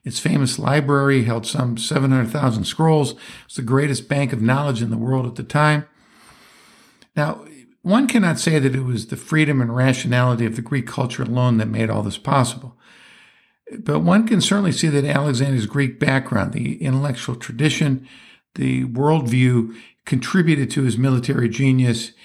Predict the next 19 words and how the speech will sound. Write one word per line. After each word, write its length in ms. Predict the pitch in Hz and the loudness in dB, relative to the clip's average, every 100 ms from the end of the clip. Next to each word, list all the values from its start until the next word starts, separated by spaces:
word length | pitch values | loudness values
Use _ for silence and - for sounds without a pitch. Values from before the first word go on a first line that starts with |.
| - | -20
his, 300 | _ 127 113 - | _ -2 -2 -6
his 400 | - 127 120 113 | -6 -4 -4 -6
view 360 | - 113 143 139 | -10 -8 -2 0
of 100 | 120 | 0
how 140 | 120 | 0
to 120 | 131 117 | 0 2
handle 500 | 131 139 135 127 117 | 2 2 2 0 -2
the 140 | 120 | -6
conquered 400 | - 131 127 120 | -2 0 0 -2
territories, 640 | 147 147 139 139 127 117 | 2 2 2 2 2 2
and 100 | 139 | 0
his 160 | 120 110 | -2 0
ruling 260 | 120 113 110 | 0 0 0
style. 480 | - 117 101 82 - _ _ _ _ _ _ _ _ _ - | 0 0 0 -2 -10 _ _ _ _ _ _ _ _ _ -6
As 200 | 151 156 | -4 -2
a 40 | |
result 340 | 160 160 285 | -2 -2 -2
of 120 | 196 151 | 0 0
Alexander, 920 | 143 127 113 147 156 117 92 78 | 0 0 0 2 4 4 2 -2